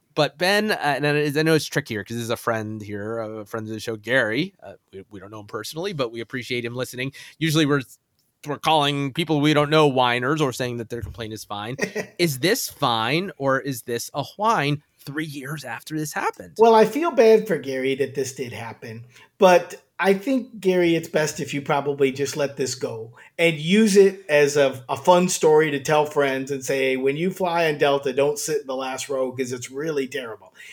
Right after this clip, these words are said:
Speaker 2: And you can trash Delta's M D eighties all you want to friends and everyone, and even online if you want to. But I think expecting Delta three years later to do anything is probably not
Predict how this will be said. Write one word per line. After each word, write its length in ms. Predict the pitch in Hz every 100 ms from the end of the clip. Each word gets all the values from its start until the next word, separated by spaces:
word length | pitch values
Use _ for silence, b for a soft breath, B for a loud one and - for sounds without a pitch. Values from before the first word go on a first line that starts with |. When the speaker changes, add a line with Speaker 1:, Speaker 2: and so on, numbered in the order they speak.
| B
Speaker 2:
And 100 | 170
you 80 | 220
can 140 | 415
trash 400 | 202 220 214 214
Delta's 380 | 190 180 185 160
M 140 | 160 160
D 160 | 156
eighties 260 | 151 147 139
all 160 | 185 233
you 100 | 185
want 340 | 139 131 139 b b -
to 100 | 147
friends 460 | 165 156 151 147
and 100 | 147
everyone, 500 | 143 143 143 139 151
and 120 | 143 151
even 200 | 165 160
online 460 | 156 147 143 143
if 160 | 139 139
you 80 | 131
want 260 | 120 117
to. 180 | - 110 B B B -
But 140 | 175
I 80 | 185
think 240 | 185 226
expecting 720 | 214 185 - 190 185 185 175 165
Delta 600 | 160 160 - 143 147 143 b b -
three 200 | 151 165
years 340 | 160 160 127
later 300 | 151 147 143
to 140 | 135 131
do 300 | 131 170 160
anything 560 | 143 131 135 127 127
is 140 | 135 131
probably 800 | - - 190 180 165 147 151
not 260 | 143 139